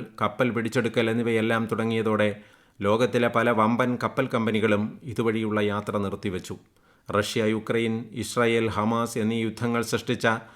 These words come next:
സാമ്പത്തിക ഞെരുക്കത്തിനു പിന്നാലെ വിലക്കയറ്റം അടക്കമുള്ള പ്രതിസന്ധിയിലേക്ക്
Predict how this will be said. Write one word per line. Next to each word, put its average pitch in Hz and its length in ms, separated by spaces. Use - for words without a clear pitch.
സാമ്പത്തിക 113 580
ഞെരുക്കത്തിനു 113 520
പിന്നാലെ 107 580
വിലക്കയറ്റം 107 680
അടക്കമുള്ള 110 480
പ്രതിസന്ധിയിലേക്ക് 107 920